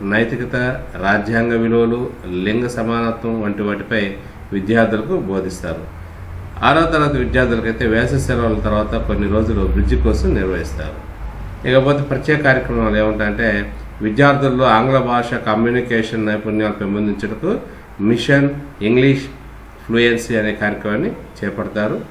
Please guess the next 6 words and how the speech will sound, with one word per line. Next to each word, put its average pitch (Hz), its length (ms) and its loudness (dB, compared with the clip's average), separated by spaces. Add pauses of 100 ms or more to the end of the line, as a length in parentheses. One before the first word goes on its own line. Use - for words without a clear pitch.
(560)
డిజిటల్ 143 420 6
అభ్యాసన, 135 560 2
అభ్యసన 135 500 2
సామర్థ్యాలు 117 540 2
పెంచేదా-, 107 640 0 (180)
పెంచేందుకు 113 760 0